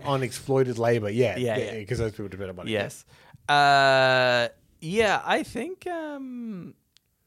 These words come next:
Speaker 2: it is funny though. I, I, I feel like I, I do th-,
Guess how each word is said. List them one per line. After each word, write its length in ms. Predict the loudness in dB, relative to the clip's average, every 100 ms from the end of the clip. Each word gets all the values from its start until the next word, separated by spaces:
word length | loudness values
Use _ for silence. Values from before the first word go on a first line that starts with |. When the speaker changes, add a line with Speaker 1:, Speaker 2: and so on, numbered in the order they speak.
| _
Speaker 2:
it 120 | 2 6
is 160 | 4
funny 280 | 2 -2 -2
though. 320 | -2 -2 -4 -12 _ _ _ _ _ _ _
I, 180 | -2 -2 0
I, 140 | -2 0
I 60 | -4
feel 200 | -2 2
like 180 | 4 4
I, 80 | 6
I 220 | 6 6
do 280 | 0 -6 -8
th-, 380 | -12 -6 -6